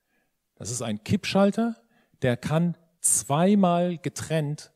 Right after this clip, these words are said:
umschalten, deshalb hat er sechs Kontakte. Und damit kann er zwei verschiedene Funktionen erfüllen. Den einen Umschalter benutzen wir,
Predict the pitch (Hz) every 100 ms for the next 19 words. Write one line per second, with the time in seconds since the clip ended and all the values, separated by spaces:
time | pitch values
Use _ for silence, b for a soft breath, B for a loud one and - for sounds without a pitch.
0 | _ - 147 147 101 87 85 98 101 104
1 | 110 101 127 - - 117 113 110 - -
2 | _ _ _ _ _ _ _ _ b b
3 | b b b 110 110 156 208 - 180 180
4 | - - 165 - 175 - 175 170 - 151
5 | - 180 135 95 - 85 85 - 107 -
6 | 185 208 160 131 123 - 110 113 131 135
7 | 135 175 - 139 127 180